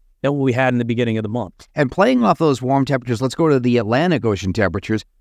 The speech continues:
Speaker 2: Uh, buoy off Atlantic City, not far from about forty degrees. You know, one thing I was amazed about, and, and maybe it was because of a daytime snow situation back in January,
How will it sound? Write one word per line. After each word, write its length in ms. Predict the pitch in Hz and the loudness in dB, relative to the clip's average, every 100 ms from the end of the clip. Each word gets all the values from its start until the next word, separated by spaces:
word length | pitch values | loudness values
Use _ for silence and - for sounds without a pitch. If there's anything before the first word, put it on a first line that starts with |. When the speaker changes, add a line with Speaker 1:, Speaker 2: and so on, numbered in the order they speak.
| _ - | _ -10
Speaker 2:
Uh, 160 | 98 98 | -2 -2
buoy 320 | 98 147 151 | 2 4 4
off 180 | 139 123 | 4 2
Atlantic 360 | 131 131 127 | 0 0 -2
City, 260 | - 135 139 | -2 0 2
not 220 | 123 131 | 2 0
far 240 | - 127 117 | 0 -2 -2
from 160 | 123 | 0
about 320 | 120 113 107 | 2 2 0
forty 340 | - 127 135 123 | -2 -2 0 0
degrees. 500 | 110 101 107 110 - _ _ - | 0 0 0 -2 -6 _ _ -2
You 120 | 139 | 2
know, 80 | 139 | 2
one 320 | 151 160 220 | 2 2 2
thing 180 | 214 190 | 2 2
I 60 | 160 | 0
was 160 | 123 | 0
amazed 400 | 113 117 139 - | 0 2 2 0
about, 340 | 101 90 87 85 | -2 0 0 -4
and, 160 | 131 135 | -6 -2
and 120 | 131 | 2
maybe 240 | 175 156 | 4 4
it 80 | 156 | 2
was 140 | 120 | 0
because 280 | 120 107 123 | -2 0 0
of 120 | 104 | 0
a 80 | 98 | 0
daytime 640 | 80 104 104 - 104 95 87 | 0 0 0 0 -2 0 -2
snow 220 | 107 101 | -2 -2
situation 600 | - 95 92 87 82 92 | -2 -4 -4 -4 -4 -2
back 220 | 92 90 | 0 0
in 120 | 92 | -2
January, 680 | 82 98 101 95 85 80 78 | 0 2 2 2 2 -2 -4